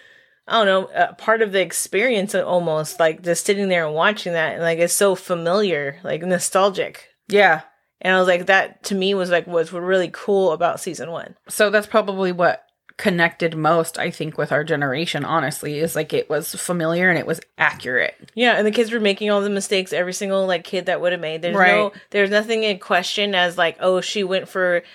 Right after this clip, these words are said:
Speaker 1: the guy she's supposed to be," but she made, no, she made the stupid m-, the mistake. She went for the guy that was popular.
Speaker 2: Right,
Speaker 1: <laughs> You know,
Speaker 2: which is
Speaker 1: like,
Speaker 2: what, yeah,
Speaker 1: and,
Speaker 2: exactly.
Speaker 1: and
Speaker 2: Kids
Speaker 1: her
Speaker 2: that age would have done,
Speaker 1: yeah,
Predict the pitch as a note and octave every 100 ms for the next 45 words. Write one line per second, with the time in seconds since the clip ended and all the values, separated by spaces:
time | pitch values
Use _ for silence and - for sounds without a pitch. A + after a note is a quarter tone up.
0 | _ F3+ F#3+ - G3+ G3 G3+ G3+ G3+ G3
1 | G3 F3 F3+ F3 G3+ F#3+ F#3+ F3+ A3+ F#3+
2 | E3 - A#3+ A#3+ A3+ - A#3 G#3+ G3+ -
3 | F#3 G3+ G3 A3 G3+ - G#3 G3+ G3 G3+
4 | G3 F#3 F#3 G3 G3+ A3 A3 G3+ D3+ -
5 | G3 G#3+ A#3 F3 G3+ - A3+ C#4 G3 G#3
6 | G#3 B3+ C#4 F#3 D#3+ F3 G3 G#3 A3+ A#3+
7 | F#3 D#3 F#3 A#3+ A3+ G#3+ G3+ G3+ G#3 F#3+
8 | F#3 G3 F#3 B3